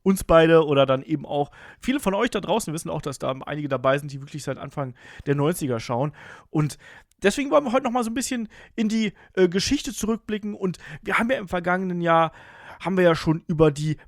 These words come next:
besten und die schlechtesten Main Events gesprochen. Wir haben auch über die legendärsten Matches geredet. Wir haben auch über die besten Performer schon mal gesprochen. Also wir haben das Thema SummerSlam schon ganz gut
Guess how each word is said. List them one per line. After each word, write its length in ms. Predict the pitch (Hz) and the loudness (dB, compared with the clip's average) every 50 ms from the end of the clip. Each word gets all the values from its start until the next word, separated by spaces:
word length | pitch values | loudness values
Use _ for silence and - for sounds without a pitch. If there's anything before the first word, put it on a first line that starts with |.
| _ | _
besten 260 | - 170 180 - - | 4 4 4 2 -2
und 60 | 190 170 | -8 -8
die 80 | 147 | -6
schlechtesten 440 | - - 170 160 - 165 - 165 160 | -6 -6 -6 -6 -8 -10 -12 -6 -2
Main 200 | 165 190 220 208 | 0 0 0 0
Events 260 | 185 170 170 170 - | -2 -2 -2 -2 -4
gesprochen. 640 | - 160 - - - - 156 151 - 165 156 156 151 | -8 -12 -12 -12 -8 -8 -8 -6 -6 -8 -8 -6 -6
Wir 80 | 156 | -8
haben 100 | 151 160 | -8 -10
auch 80 | 156 - | -12 -10
über 140 | 165 156 147 | -6 -6 -4
die 100 | 156 151 | -4 -4
legendärsten 680 | 147 151 151 156 160 147 160 190 214 220 - - 180 175 | -4 -4 -2 -2 -2 -2 0 0 0 0 -2 -4 -4 -2
Matches 400 | 170 165 - - 170 151 - - | -2 -2 -2 -4 -10 -10 -10 -10
geredet. 420 | 160 143 147 156 160 151 156 147 | -10 -6 -2 0 0 0 0 -2
Wir 80 | 170 170 | -2 -4
haben 140 | 165 185 | -4 -6
auch 100 | - - | -10 -8
über 140 | - 180 170 | -4 -4 -4
die 80 | 156 - | -2 -4
besten 240 | 196 190 - 220 190 | -6 -6 -6 -6 -6
Performer 500 | 208 214 - - 170 175 196 190 170 - | -6 -6 -4 0 2 2 4 4 2 0
schon 140 | - 175 | 0 -2
mal 100 | 156 156 | -2 -2
gesprochen. 460 | 147 151 - - - 160 151 156 175 175 | -2 -2 -4 -2 0 0 0 0 -2 -2
Also 180 | 170 170 175 | -2 0 0
wir 80 | 170 175 | 0 0
haben 100 | 226 285 | 0 0
das 140 | 320 220 - | -2 -2 -2
Thema 280 | - 240 262 269 220 | -4 -6 -4 -2 -2
SummerSlam 440 | - - 254 285 269 - - 233 220 | -2 -4 -4 -4 -4 -4 -4 -6 -6
schon 160 | - 214 196 | -6 -4 -2
ganz 240 | 180 202 302 - - | -2 -2 -2 -4 -4
gut 220 | - 233 240 - | -4 -2 -2 -4